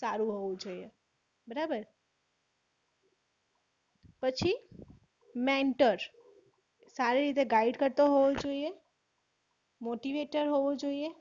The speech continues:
અને humanitarian approach એનામાં હોવો જોઈએ. Humanitarian મતલબ કોઈ માણસાઈનો approach, બરાબર? માણસાઈ બધામાં હોય એ જરૂરી નથી.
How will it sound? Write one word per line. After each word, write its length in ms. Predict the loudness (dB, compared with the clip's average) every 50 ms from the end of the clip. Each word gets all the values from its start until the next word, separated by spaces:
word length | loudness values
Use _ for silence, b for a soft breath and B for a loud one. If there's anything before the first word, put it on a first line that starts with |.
| -14 -10
અને 220 | -10 -8 -6 -8 -8 -10 -12 -16 _ _ _ -10
humanitarian 1000 | -8 -6 -6 -6 -6 -6 -6 -8 -10 -14 _ -8 -4 -4 -4 -4 -4 -6 -6 -6 -8 -12 -18 -20 -20 -20 -20 _ _ _ _ _ _ _ -10
approach 420 | -10 -10 -6 -4 -4 -4 -4 -6
એનામાં 320 | -10 -12 -12 -12 -12 -12
હોવો 160 | -12 -12 -14 -14
જોઈએ. 340 | -14 -14 -14 -14 -12 -12
Humanitarian 680 | -10 -8 -8 -8 -8 -8 -8 -8 -6 -6 -6 -6 -6 -8
મતલબ 300 | -8 -10 -8 -8 -10 -10 -10 _ _ _ _ _ _ _ _ _ _ _ _ _ _
કોઈ 180 | -8 -8 -6
માણસાઈનો 880 | -6 -6 -6 -6 -6 -6 -6 -6 -4 -4 -2 -2 -4 -6 -8 -10 -12 -12 -12 -12
approach, 380 | -12 -10 -10 -12 -12 -12 -10
બરાબર? 340 | -8 -6 -6 -6 -6 -6 -8
માણસાઈ 440 | -8 -8 -8 -10 -10 -8 -6 -6 -4
બધામાં 460 | -4 -6 -6 -6 -6 -4 -4 -4 -4
હોય 160 | -4 -4 -4
એ 100 | -4 -4
જરૂરી 420 | -4 -4 -6 -6 -6 -6 -6 -6 -6
નથી. 400 | -8 -10 -10 -10 -12 -12 -14